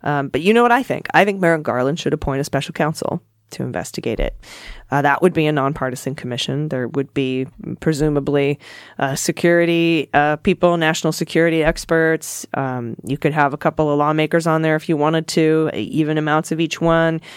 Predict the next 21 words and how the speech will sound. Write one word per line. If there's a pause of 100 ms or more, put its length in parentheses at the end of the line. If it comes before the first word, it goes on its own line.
(300)
um,
F
B
I
agents,
et
cetera. (180)
Uh,
unfortunately,
because
the
former
guy
politicized, (500)
uh,
our,
our (440)
Department
of
Justice
and